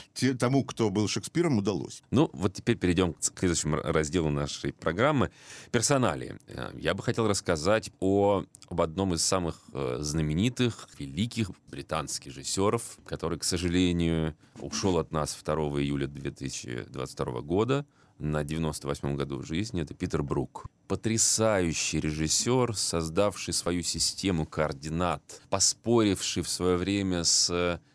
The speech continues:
Speaker 2: британским театром. Вообще классический британский театр, он текстоцентричен.
Speaker 1: Так.
Speaker 2: Там все крутится вокруг текста.
Speaker 1: И
Speaker 2: И
Speaker 1: слава богу, в скобках.
Speaker 2: <laughs> Ты знаешь, не всегда. Вот, ну, я, я сторонник, конечно, вот, поскольку, возможно, я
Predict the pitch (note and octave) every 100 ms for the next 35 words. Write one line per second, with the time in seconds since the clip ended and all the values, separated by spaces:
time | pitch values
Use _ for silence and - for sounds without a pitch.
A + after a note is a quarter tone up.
0 | _ - F2 E2+ G2+ G#2 G2 - F#2+ F2+
1 | - F2+ F#2 F2 - D2 B1+ A#1+ - F2
2 | - A2+ A2 - A2 B2+ - - F2+ F#2+
3 | G#2 G#2+ E2 - - B2+ C3 - G#2+ -
4 | - C3 B2 - - G#2 - - G#2+ G2
5 | F2 - - - - G2+ E2 E2+ - F#2+
6 | F2+ - - A2 A#2+ C3+ C3 - F#2+ G#2
7 | A2 - E2 E2 F#2+ - - E2 C#2 -
8 | - - B1 - D#2 F#2+ G2 F#2+ G2 F2+
9 | C#2 - - - - F#2 - G2+ - -
10 | - - G#2 F#3 - D#3+ E3+ E3 F2+ -
11 | A2 A#2+ G2+ A#2+ D#3+ - C3+ A#2+ A2 A2
12 | A2 - G2 - G#2 - B2 G2 G2+ G#2
13 | F2 E2+ F2+